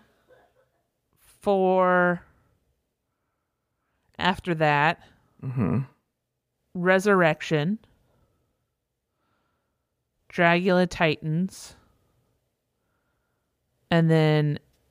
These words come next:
Speaker 1: season two and season one.
Speaker 2: Oh, interesting. I think I would do season three. I'm with you, which we are in the vast minority here. Uh,
Speaker 1: I
Speaker 2: people
Speaker 1: know.
Speaker 2: really, yeah. Uh,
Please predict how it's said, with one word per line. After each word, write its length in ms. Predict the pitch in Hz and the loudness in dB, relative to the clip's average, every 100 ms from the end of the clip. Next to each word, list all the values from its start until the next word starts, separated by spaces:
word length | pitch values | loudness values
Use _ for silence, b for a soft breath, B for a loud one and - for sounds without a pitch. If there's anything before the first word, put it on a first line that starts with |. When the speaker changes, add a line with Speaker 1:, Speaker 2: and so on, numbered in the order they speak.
| _ _ | _ _
Speaker 1:
season 420 | - - 180 160 160 | -12 -2 0 0 0
two 260 | - 156 | 2 2
and 100 | 151 143 | 2 -2
season 300 | 143 143 135 | -6 -6 -8
one. 200 | - - - _ - - _ _ _ _ _ _ _ _ _ _ _ - | -10 -12 -20 _ -20 -20 _ _ _ _ _ _ _ _ _ _ _ -2
Speaker 2:
Oh, 140 | 185 | 2
interesting. 540 | 185 185 165 - 104 - | 2 2 -2 -2 -4 -2
I 160 | 151 196 | -2 -2
think 260 | 262 285 | -4 -4
I 140 | - 180 | -2 0
would 240 | 160 151 | 0 -2
do 520 | 135 151 143 143 139 139 _ | -2 0 2 2 0 -2 _
season 440 | - - 156 202 214 | -12 -4 -2 0 -2
three. 380 | 147 131 117 | 0 2 2
I'm 140 | 107 139 | 0 -2
with 180 | 160 143 | -4 0
you, 160 | 113 | 0
which 160 | 95 113 | 0 -2
we 200 | 135 226 | 0 2
are 60 | 156 | 2
in 100 | 120 | 2
the 80 | |
vast 460 | 110 107 135 147 - | 0 2 0 0 -4
minority 580 | 117 113 113 104 80 95 | -4 -2 -2 -4 -6 -10
here. 220 | 98 76 _ - | -14 -18 _ -10
Uh, 140 | 87 - - | -8 -8 0
Speaker 1:
I 180 | 175 190 | 2 2
Speaker 2:
people 160 | 180 | 0
Speaker 1:
know. 40 | 127 | 0
Speaker 2:
really, 160 | 120 113 | 2 2
yeah. 1400 | - _ _ _ - - - - - _ _ _ _ 156 | 0 _ _ _ -20 -20 -20 -20 -20 _ _ _ _ -2
Uh, 680 | 147 143 131 120 110 95 | 2 2 2 0 0 -2